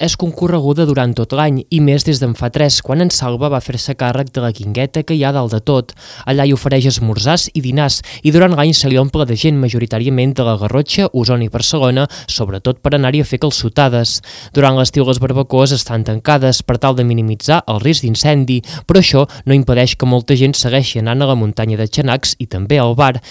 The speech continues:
ja sigui per fer una ruta, fer el toc o pujar-hi en bicicleta. Des de l'Ajuntament de les Preses fan una crida aquests dies de calor extrema a extremar també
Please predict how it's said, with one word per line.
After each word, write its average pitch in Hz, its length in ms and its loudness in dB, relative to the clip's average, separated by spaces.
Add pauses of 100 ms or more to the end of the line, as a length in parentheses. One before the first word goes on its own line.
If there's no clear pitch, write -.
(200)
ja 127 80 2
sigui 117 320 0
per 110 160 -2
fer 131 80 4
una 95 160 0
ruta, 147 400 0
fer - 160 0
el 185 160 0
toc 139 220 2 (180)
o 101 80 -4
pujar-hi 120 400 2
en 120 80 0
bicicleta. 123 600 0 (340)
Des 135 160 4
de 131 140 2
l'Ajuntament 131 420 2
de 131 80 2
les 135 160 2
Preses 131 400 0
fan 135 160 0
una 110 160 0
crida 147 400 2
aquests 123 320 -2
dies 139 320 0
de 120 80 -2
calor 120 240 2
extrema 127 460 0 (180)
a 95 80 -2
extremar 113 560 0
també 98 380 -2